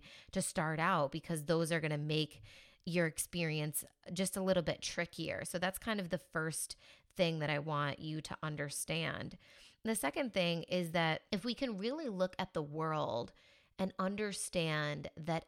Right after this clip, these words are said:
everything that you can see and touch and experience outside of, of nature,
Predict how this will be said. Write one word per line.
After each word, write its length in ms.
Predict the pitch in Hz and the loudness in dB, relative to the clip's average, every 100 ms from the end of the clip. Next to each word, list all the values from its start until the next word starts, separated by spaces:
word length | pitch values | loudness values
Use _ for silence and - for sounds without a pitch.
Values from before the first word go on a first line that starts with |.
| - | -2
everything 800 | 175 196 220 269 277 - 190 185 | -2 0 -2 -6 -4 0 0 0
that 140 | 170 | -4
you 100 | 165 | -6
can 220 | 160 165 151 | -8 -8 -4
see 580 | - - 170 165 151 - | -4 -4 -4 -2 -4 -4
and 160 | 151 143 | -8 -8
touch 600 | - 170 151 - - - - - _ | -6 -2 -2 -4 -10 -12 -18 -20 _
and 100 | 180 | -4
experience 1040 | - - - - 170 185 175 147 101 - - - | -2 -2 -4 -2 0 0 0 -2 -4 -8 -8 -4
outside 580 | 175 - - 165 170 165 | -2 -2 -2 0 2 2
of, 240 | 156 147 - _ _ | 0 -4 -10 _ _
of 160 | 165 151 | -6 -4
nature, 760 | 160 160 208 - - - - | -2 0 0 -2 -4 -6 -8